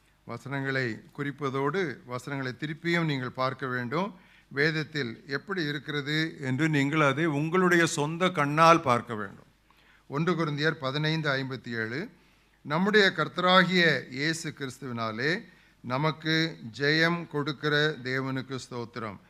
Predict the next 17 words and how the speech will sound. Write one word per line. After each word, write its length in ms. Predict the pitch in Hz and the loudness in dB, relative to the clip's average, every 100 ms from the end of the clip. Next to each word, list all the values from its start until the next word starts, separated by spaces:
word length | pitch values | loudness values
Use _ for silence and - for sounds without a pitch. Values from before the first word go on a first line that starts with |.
| _ _ _ _ 107 | _ _ _ _ -8
ஜெயம் 520 | 131 151 175 185 180 | 0 2 4 4 2
கொடுப்பது 600 | 180 151 165 160 160 160 | 0 -2 -2 -4 -4 -2
தேவன். 540 | 131 123 120 156 247 277 _ _ _ - | -2 -4 -4 -6 -6 -12 _ _ _ -8
யார் 380 | 123 131 165 170 | -2 4 4 4
மூலம் 380 | 160 160 156 151 | 2 0 0 -4
கொடுக்கிறார்? 600 | 127 120 131 139 214 - _ 127 | -8 -4 0 0 0 -6 _ -14
கர்த்தராகிய 880 | 117 - 143 143 127 147 170 196 - | -12 -4 0 0 -2 -4 -4 -6 -12
இயேசு 760 | 139 127 156 180 180 185 180 180 | -8 -4 0 -2 -4 -6 -4 -6
கிறிஸ்துவின் 600 | 143 143 - 147 135 139 | -8 -10 -8 -6 -4 -6
மூலம். 420 | 131 117 110 92 - _ _ _ _ _ | -6 -8 -8 -10 -14 _ _ _ _ _
இரண்டு 360 | 127 139 170 170 | -2 0 2 0
கொரிந்தியர் 720 | 143 127 117 117 139 196 - _ _ _ _ | -4 -6 -6 -2 0 -2 -6 _ _ _ _
இரண்டாம் 500 | 127 127 156 165 160 | -8 -4 2 4 4
அதிகாரம், 760 | 139 123 120 113 135 208 214 - _ _ _ | 2 -2 -2 -2 -2 -4 -6 -14 _ _ _
அஹ், 160 | 135 120 | -8 -6
பதினான்காம் 720 | 127 131 139 135 151 147 139 | -4 -4 0 0 2 2 0
வசனம். 440 | 120 - 107 92 | -2 -8 -12 -12